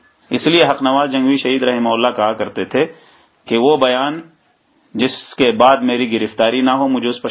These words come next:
شک ہوتا ہے کہ شاید میں نے حق بیان نہیں کیا ہے، ورنہ طاغوتوں نے کس طرح مجھے چھوڑ دیا۔ واللہ عالم۔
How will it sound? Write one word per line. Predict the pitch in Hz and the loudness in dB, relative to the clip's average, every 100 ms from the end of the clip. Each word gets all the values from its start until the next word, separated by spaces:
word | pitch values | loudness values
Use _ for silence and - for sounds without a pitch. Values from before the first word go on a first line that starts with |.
| - | -2
شک | 120 - | -4 -2
ہوتا | 87 - 82 | -6 -2 -2
ہے | 82 | -2
کہ | - | -6
شاید | - 120 127 | 0 2 2
میں | 123 117 | 2 -2
نے | 113 | -2
حق | 127 104 | -2 -2
بیان | 101 104 95 | -4 -4 -6
نہیں | 95 - | -8 -8
کیا | 64 - | -10 -10
ہے، | - _ _ _ _ _ _ | -16 _ _ _ _ _ _
ورنہ | - 117 131 123 | -2 0 0 2
طاغوتوں | 110 107 107 123 | -2 -2 -2 -2
نے | 120 151 | -2 -4
کس | 139 | -4
طرح | 117 92 | -2 -2
مجھے | 85 82 | -6 -10
چھوڑ | - 78 | -10 -10
دیا۔ | - - - - _ _ _ _ _ - | -10 -16 -18 -20 _ _ _ _ _ -2
واللہ | 110 104 87 80 | 0 0 0 -2
عالم۔ | 76 71 | -4 -6